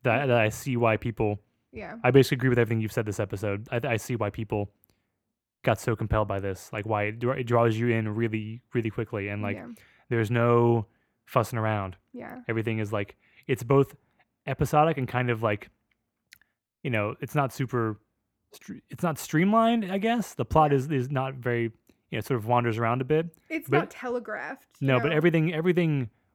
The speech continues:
Speaker 1: really feels in, in place. Nothing feels extraneous. Even things, like, don't really super go anywhere, still, like,
Speaker 2: Mm-hmm.
Speaker 1: turn out to be more important than they may have seemed.
Speaker 2: Mm-hmm.
Speaker 1: And I'll get more into that in the next book, I think. But
Speaker 2: Yeah.
Speaker 1: it's really,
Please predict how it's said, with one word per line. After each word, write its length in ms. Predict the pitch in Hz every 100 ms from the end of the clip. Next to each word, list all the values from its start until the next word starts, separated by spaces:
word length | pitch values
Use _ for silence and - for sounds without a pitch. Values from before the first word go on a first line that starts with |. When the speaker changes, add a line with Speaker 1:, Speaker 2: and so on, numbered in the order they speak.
| -
Speaker 1:
really 460 | 123 143 135 131 117
feels 580 | - 127 123 117 - - -
in, 280 | 127 123 120
in 160 | 120 107
place. 480 | 117 98 - - _ _ -
Nothing 240 | 135 143
feels 180 | 131 127
extraneous. 520 | 123 - 123 113 104
Even 240 | 113 113 110
things, 260 | 113 107
like, 180 | 113 104
don't 200 | 117 113
really 340 | 113 110 104 - _ _ _ _ _ _
super 260 | - 147
go 160 | 151 170
anywhere, 380 | 170 175 185 170
still, 260 | - 143
like, 160 | 139 120
Speaker 2:
Mm-hmm. 340 | 247 _ 269 269 - _
Speaker 1:
turn 120 | 135
out 80 | 117
to 60 | 113
be 80 |
more 120 | 120 117
important 320 | 110 120 113
than 60 | 113
they 60 |
may 40 | 110
have 100 | -
seemed. 420 | 151 165 175 165 _ 277
Speaker 2:
Mm-hmm. 160 | 247 233
Speaker 1:
And 120 | 233 -
I'll 100 | 120
get 160 | 131
more 180 | 120 113
into 100 | 107
that 160 | 110 107
in 260 | 104 107
the 80 | 107
next 200 | 101 -
book, 180 | - 117
I 60 | 117
think. 280 | 135 131 -
But 100 | 120
Speaker 2:
Yeah. 140 | - - -
Speaker 1:
it's 220 | 123 -
really, 500 | 127 139 139 127 120